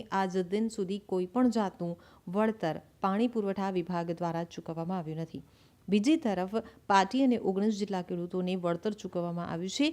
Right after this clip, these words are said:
જેમાં ઘણા ખેડૂતોને કે જે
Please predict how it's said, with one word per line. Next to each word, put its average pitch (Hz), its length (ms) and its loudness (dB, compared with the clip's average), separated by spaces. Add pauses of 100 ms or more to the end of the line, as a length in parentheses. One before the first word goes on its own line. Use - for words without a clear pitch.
(380)
જેમાં 196 480 4 (380)
ઘણા 240 340 4
ખેડૂતોને 254 640 0 (300)
કે 220 80 2
જે 208 340 -2